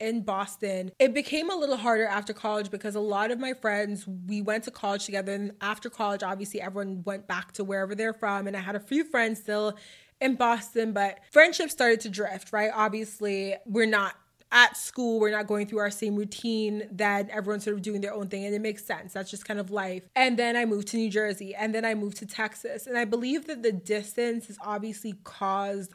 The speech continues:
a bigger, like, drift, because I think, you know, it's easy when, or not easy, but it may be easier if you can be like, "Okay, I noticed a drift happening. Let me go to lunch with this person and kind of catch up." And then you can kind of, like,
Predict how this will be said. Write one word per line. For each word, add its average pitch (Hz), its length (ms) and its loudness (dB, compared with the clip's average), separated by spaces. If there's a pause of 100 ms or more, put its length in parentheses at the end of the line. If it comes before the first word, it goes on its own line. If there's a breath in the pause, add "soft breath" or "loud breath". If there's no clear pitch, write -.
a 208 80 -4
bigger, 190 800 -2 (140)
like, 202 260 -2
drift, 214 600 -2
because 208 580 0
I 247 100 4
think, 320 320 -2 (200)
you 269 100 0
know, 208 380 4
it's 247 180 -2
easy 262 460 -2
when, 220 480 -2
or 226 120 4
not 233 280 0
easy, 202 260 -4
but 202 140 -4
it 220 120 -6
may 240 140 0
be 254 240 -4
easier 208 720 2
if 208 140 -2
you 220 80 -2
can 220 160 -4
be 220 120 -2
like, 208 360 0 (320 loud breath)
"Okay, 233 260 0
I 214 160 -2
noticed 214 380 2
a - 20 -4
drift 220 280 -2
happening. 202 720 -2
Let 214 240 4
me 269 200 0
go 226 160 2
to 233 80 4
lunch 196 480 0
with 196 180 0 (300)
this 208 260 0
person 190 640 0
and 190 160 -4
kind 208 180 0
of 208 80 -4
catch 196 380 -2
up." 196 200 -4
And 226 140 2
then 226 140 2
you 226 80 -6
can 233 100 -6
kind 226 180 0
of, 208 60 -6
like, 214 160 -2